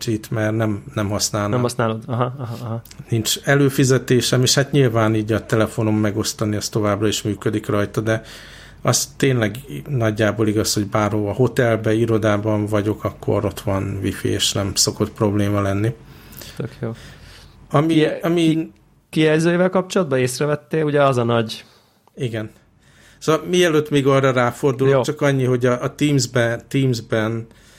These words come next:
Speaker 1: még volt egy olyan furcsaság. Egyrészt annak örültem, hogy ez a kamera pozicionálás dolog, ez Teams-be is mű-,
Speaker 2: Tényleg?
Speaker 1: működik. Tehát, hogy mozgok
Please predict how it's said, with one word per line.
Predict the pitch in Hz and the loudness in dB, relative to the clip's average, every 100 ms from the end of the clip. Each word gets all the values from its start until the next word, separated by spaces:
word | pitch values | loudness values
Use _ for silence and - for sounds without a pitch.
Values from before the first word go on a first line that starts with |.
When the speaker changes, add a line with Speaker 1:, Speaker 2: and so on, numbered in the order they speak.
| - _ _ | -20 _ _
Speaker 1:
még | 135 120 | 0 2
volt | 120 123 120 | 2 2 2
egy | 120 123 | 2 4
olyan | 120 | 2
furcsaság. | 117 - 131 127 123 - 123 | -2 0 0 2 -2 0 0
Egyrészt | 143 139 131 - | 2 2 2 2
annak | 139 143 | 2 0
örültem, | 170 131 123 120 123 117 | 0 2 2 2 -2 0
hogy | 127 123 | 0 0
ez | 117 | 2
a | 127 120 113 | 2 0 -2
kamera | - 143 127 120 117 117 117 - - - - _ _ _ _ | 0 0 2 2 2 0 -2 -6 -20 -20 -20 _ _ _ _
pozicionálás | 143 135 139 135 135 123 117 113 113 107 | 2 2 0 2 2 2 2 2 0 0
dolog, | - 127 143 | 0 0 2
ez | 143 - | 0 0
Teams-be | 156 131 110 113 | 0 0 0 0
is | 110 - | 0 0
mű-, | 117 | 0
Speaker 2:
Tényleg? | 165 220 135 127 | 2 4 4 2
Speaker 1:
működik. | 123 104 101 | 0 -4 -6
Tehát, | - 113 - | -4 -6 -2
hogy | 123 123 | -2 2
mozgok | 135 123 | 2 2